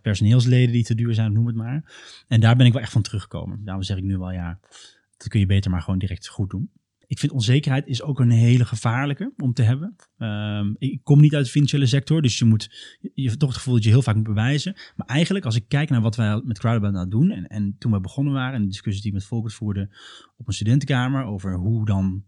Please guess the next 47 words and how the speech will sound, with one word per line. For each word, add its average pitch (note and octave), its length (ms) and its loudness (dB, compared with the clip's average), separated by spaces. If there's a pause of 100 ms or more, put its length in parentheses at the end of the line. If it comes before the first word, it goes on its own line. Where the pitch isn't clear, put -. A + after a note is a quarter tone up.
financiering B2 520 0
eruit B2+ 180 -6
zou A#2+ 120 -2
moeten A#2 200 -4
zien, D3 160 -4 (500)
denk A2 140 4 (100)
ik, - 80 -20 (300)
dat B2+ 240 -2
is C3+ 100 2
nog C3+ 140 4
steeds E3+ 280 -2
hetzelfde. B2+ 680 -2
Dus A2 160 -4
er B2 80 0
was C3+ 140 -2
geen B2+ 200 2
reden C3+ 280 2
om A#2 100 -2
daar A2 140 2
onzeker A2+ 420 -2
over G#2 200 -16
te G2+ 100 -10
zijn. - 320 -16 (160)
Hè, C#3+ 140 -10
dus B2 140 -8
in B2 80 -2
dat A#2 120 -2
traject A#2+ 400 -2
dat A#2 160 -4
je A2 60 -4
dan G#2+ 380 0 (120)
nu A2+ 380 -2
bijna G2+ 400 -2
het F#2 120 -10
elfde G2+ 300 -8
jaar, G#2 180 -2
dat - 180 -8
we, F#2+ 280 -10
of G#2 180 -12
nu A2+ 200 -4
zijn G#2 220 -8
we F#2+ 60 -8
het F2 120 -10
elfde G#2+ 60 -10
jaar G#2 120 -4
gegaan, G#2 280 -8 (540)
dan - 260 -2